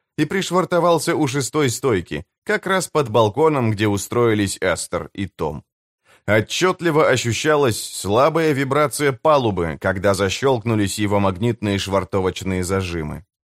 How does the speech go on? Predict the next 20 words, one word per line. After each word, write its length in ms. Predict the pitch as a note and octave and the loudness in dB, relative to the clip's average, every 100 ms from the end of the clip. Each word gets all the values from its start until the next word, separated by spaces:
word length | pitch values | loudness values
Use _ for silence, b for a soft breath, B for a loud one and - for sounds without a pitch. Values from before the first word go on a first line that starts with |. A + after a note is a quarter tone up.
| - | -4
Это 240 | G2+ G#2+ | -2 0
был 220 | G2+ A2 F#2 | 0 0 2
поджарый 640 | G2 F#2 G2+ D3+ C#3 A#2 | 0 2 2 2 2 0
штурмовик 600 | - A2+ G#2 G2+ A#2+ G2 | -2 -2 0 0 -2 -4
ближнего 460 | G2+ G#2+ G2+ F#2+ F#2+ | -2 0 0 0 0
действия. 520 | A2+ G2+ - D#2 D#2 _ b b - | 0 -2 -4 -10 -12 _ b b -2
На 120 | A#2 | 2
угольно-чёрной 920 | F3+ F#3+ G3 F#3+ F3 G3 G3 E3+ D#3 D#3 | 2 2 2 0 0 2 2 2 0 2
оболочке 540 | D3+ E3 E3+ - D3+ | 2 2 0 0 0
баллона 520 | C#3 C3+ D3+ F3 E3 | 2 4 4 2 0
красовалось 720 | C#3+ C#3 A#2+ B2+ C#3+ C#3 A#2+ | 0 0 2 2 4 4 2
изображение 720 | B2 A2+ A2 G#2+ A2 B2+ A#2 G#2 | 0 2 2 2 2 0 0 0
красного 500 | A2+ A2 A#2 A2 A2 | 0 0 2 4 4
волка, 460 | B2+ A2 F#2+ F2 _ _ - | 4 2 0 -4 _ _ 0
а 120 | G2+ | 2
ниже 400 | C3 F3+ D#3 E3+ | 4 2 2 0
готическим 840 | A#2 A2+ G#2+ D3+ C#3 A#2 C3 A#2 | 2 2 2 -2 -2 -2 0 0
шрифтом 800 | G#2+ A#2 C#3 C3 - C3+ G2+ D2 - | 0 0 0 -2 -2 0 -2 -4 -2
название 640 | A2 A2+ G2+ G#2+ G2+ G2 | 0 2 2 2 2 0
корабля. 520 | F#2 F#2+ F#2+ F2+ D#2 | 0 -2 -2 -4 -8